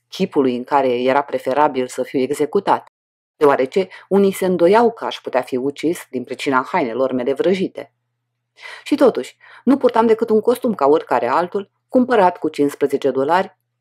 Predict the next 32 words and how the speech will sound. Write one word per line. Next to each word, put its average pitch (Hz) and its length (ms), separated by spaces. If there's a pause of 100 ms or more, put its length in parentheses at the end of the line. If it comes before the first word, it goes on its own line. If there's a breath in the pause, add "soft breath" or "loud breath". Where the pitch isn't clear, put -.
la 269 120
un 262 140
magazin 170 400
de 147 80
haine 160 320
gata. 156 520 (960)
Eram 208 260
însă 220 360
destul 190 300
de 233 80
grijuliu 180 480
ca 139 160
să - 140
nu-mi 165 260
fi 139 100
scăpat 139 460
un 135 320
anumit 147 420
amănunt. 147 600 (380)
Mă 151 100
refer 170 260
la 151 200
termenii 160 440
pe 135 100
care 139 220
îi 135 60
folosea, 135 640
în 135 220
cel 240 200
mai 131 180
firesc 131 380
mod, 170 320